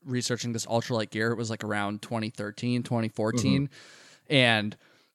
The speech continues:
Speaker 1: it's crazy how much it's changed since then. And even, yeah, like, twenty, twenty sixteen, like, I mean, obviously it was established, but yeah, it's nothing compared to, to what it is now.
Speaker 2: No.
Speaker 1: Um, super cool, man. Super cool.
Speaker 2: Yeah.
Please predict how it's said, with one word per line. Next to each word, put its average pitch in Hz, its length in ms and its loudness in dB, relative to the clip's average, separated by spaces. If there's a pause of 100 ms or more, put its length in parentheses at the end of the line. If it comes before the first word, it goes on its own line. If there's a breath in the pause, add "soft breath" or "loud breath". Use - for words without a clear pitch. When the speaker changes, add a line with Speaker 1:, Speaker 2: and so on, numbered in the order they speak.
(140)
Speaker 1:
it's 147 160 8
crazy 123 480 4
how 110 160 2
much 110 460 0
it's - 240 -2
changed 101 380 -2
since 104 320 0
then. 101 420 -2
And 143 140 4
even, 170 260 6
yeah, 120 240 6
like, 110 160 0
twenty, 117 500 -2 (280)
twenty 117 200 -2
sixteen, 101 600 -4
like, 98 400 -8 (580)
I 147 60 6
mean, 139 140 6
obviously 131 440 6
it 110 60 0
was 107 120 -4
established, 165 680 6 (300 soft breath)
but 107 280 2
yeah, 104 200 0
it's 98 100 -4
nothing 120 460 2
compared 104 440 -4
to, 95 240 -4 (500 soft breath)
to 117 120 2
what 110 160 2
it 104 100 -2
is 104 200 -4
now. 101 320 -2
Speaker 2:
No. 107 220 6
Speaker 1:
Um, 101 380 0 (140)
super 175 380 4
cool, 95 180 -10
man. 85 160 -12
Super - 300 -4
cool. 120 120 0
Speaker 2:
Yeah. 131 260 6